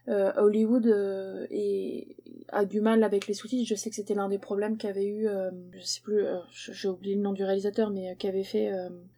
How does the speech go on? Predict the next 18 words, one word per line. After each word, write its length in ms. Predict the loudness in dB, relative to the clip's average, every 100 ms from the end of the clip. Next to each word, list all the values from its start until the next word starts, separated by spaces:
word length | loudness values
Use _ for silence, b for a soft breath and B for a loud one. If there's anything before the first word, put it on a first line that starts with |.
| _ _ _
euh, 240 | -6 -4 -4
les 140 | -4
treize, 280 | -4 -4 -2
le, 400 | 0 4 4 4
le 140 | 2
treizième 380 | -2 0 0 -2
Viking, 400 | -4 0 4 4
là, 100 | 4
ou 80 | -2
le 120 | -6
treizième 360 | -6 -6 -4 -2
homme, 140 | -2
ou 40 | -4
je 60 | -10
sais 40 |
plus 80 | -12
comment 160 | -10
ça 60 | -8